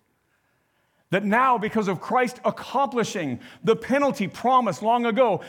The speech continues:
the things that have been shadows that lead up to this, the sacrifices, the, all these things, the Passover lambs, all of this, because it's all completed now in Christ,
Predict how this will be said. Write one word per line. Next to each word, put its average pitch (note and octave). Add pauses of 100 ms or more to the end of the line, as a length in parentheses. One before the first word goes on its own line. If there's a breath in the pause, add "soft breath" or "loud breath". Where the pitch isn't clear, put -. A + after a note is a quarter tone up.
(120)
the G3+
things B3
that G#3+
have F3+
been G3+
shadows C4
that G3+
lead A3+
up C#4
to B3+
this, F#3+
the F3+
sacrifices, G#3+
the, F#3+ (220 loud breath)
all C#4+
these C4+
things, B3+
the G#3
Passover B3+
lambs, A#3
all C#4
of G#3+
this, F#3+ (260 loud breath)
because B3+
it's A#3
all C4
completed A#3+
now F#3+
in F#3
Christ, F#3